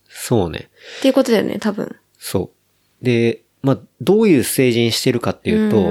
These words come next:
Speaker 2: ん。
Speaker 1: 要は、普通の人がイメージするライブってさ、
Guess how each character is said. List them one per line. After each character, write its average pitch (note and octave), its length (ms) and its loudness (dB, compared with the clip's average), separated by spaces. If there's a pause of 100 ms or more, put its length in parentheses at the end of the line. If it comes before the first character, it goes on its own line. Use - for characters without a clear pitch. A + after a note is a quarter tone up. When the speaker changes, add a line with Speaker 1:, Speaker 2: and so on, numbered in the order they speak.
(160)
Speaker 2:
ん。 G3+ 120 -10 (600)
Speaker 1:
要 A2+ 100 2
は、 E2+ 220 -2 (280)
普 - 120 -10
通 A3 160 2
の A3+ 100 2
人 A3 160 2
が D3+ 60 2
イ A2+ 120 2
メ A#2 120 2
ー A2 40 0
ジ G2 60 -4
す - 180 -6
る F2+ 120 -6
ラ G#2 160 0
イ A2+ 80 4
ブ G#2+ 80 0
っ - 40 0
て - 200 -10
さ、 E2 340 -6